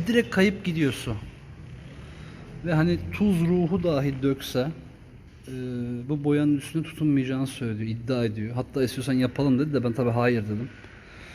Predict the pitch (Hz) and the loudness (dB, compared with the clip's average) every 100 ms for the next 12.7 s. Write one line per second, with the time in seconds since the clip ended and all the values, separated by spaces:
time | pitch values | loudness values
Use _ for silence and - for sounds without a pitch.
0 | - - - 156 131 147 139 180 160 - | -18 -14 -2 4 6 6 4 4 4 4
1 | 180 170 - 165 160 - - - - - | 4 4 4 -2 -2 -10 -20 -20 -20 -20
2 | - - - - - - - - - 170 | -20 -20 -20 -20 -20 -20 -20 -14 -6 -4
3 | 156 160 143 - 156 160 147 123 139 - | 0 4 4 4 6 6 6 4 2 -2
4 | - - - - - - - - - - | -6 -10 -20 -20 -20 -20 -20 -20 -20 -20
5 | - - - - - - - - - 156 | -20 -20 -20 -20 -20 -20 -20 -16 -2 2
6 | 156 151 - 160 - 147 147 151 156 147 | 4 2 2 0 2 2 2 2 2 0
7 | - 143 - - - - - - - - | -2 -4 -4 -4 -8 -16 -20 -20 -20 -20
8 | - - - - - - - - - - | -20 -20 -20 -20 -20 -20 -20 -20 -20 -6
9 | 165 175 175 156 151 156 151 147 139 - | -2 -2 2 2 2 0 0 0 -2 -2
10 | 151 - 120 113 113 110 110 143 143 - | -6 -4 -6 -8 -8 -8 -8 -4 -4 -2
11 | 131 127 127 123 127 123 - 131 - 120 | 0 0 0 -4 -6 -8 -8 -8 -8 -8
12 | 131 - - 143 127 127 | -10 -10 -8 -6 -6 -6